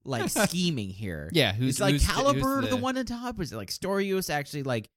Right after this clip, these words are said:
Speaker 1: just letting Caliber do his plan so that he can do it? And then there's, like, is, like, the Southern base actually a bad thing? It's
Speaker 2: Right,
Speaker 1: like,
Speaker 2: like, who, who's actually calculated everybody else's movements,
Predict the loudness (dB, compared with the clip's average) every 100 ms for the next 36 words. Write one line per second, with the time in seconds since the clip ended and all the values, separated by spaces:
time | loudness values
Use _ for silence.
0 | -8 -6 -2 0 0 0 0 2 0 0
1 | 0 0 0 0 -2 -4 -4 -4 -4 -4
2 | -4 -4 -4 -4 -2 -2 -2 -4 -6 -8
3 | -10 -10 -8 -8 -8 -8 -6 -6 -4 -4
4 | -4 -4 -6 -8 -10 -6 -8 -8 -10 -8
5 | -6 -4 -2 0 0 0 2 4 4 2
6 | 0 0 -4 -4 -6 -6 -6 -6 -6 -8
7 | -8 -10 -10 -10 -8 -8 -10 -8 -6 -6
8 | -8 -8 -8